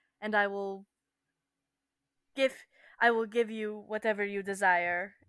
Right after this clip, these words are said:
in return." It, it's that kind of thing of, like, "I beseech thee, I am a loyal servant. Give us,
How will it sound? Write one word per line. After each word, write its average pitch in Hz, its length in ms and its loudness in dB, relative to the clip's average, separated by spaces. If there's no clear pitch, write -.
in 208 140 -6
return." 180 440 -4
It, 214 140 -6
it's 277 180 0
that 392 180 8
kind 320 180 4
of 285 60 -4
thing 269 180 -2
of, 247 120 -4
like, 233 240 0
"I 247 100 8
beseech 247 480 -6
thee, 247 320 -4
I 233 120 10
am 226 120 4
a 220 60 0
loyal 220 300 0
servant. 208 520 0
Give 285 180 6
us, - 320 2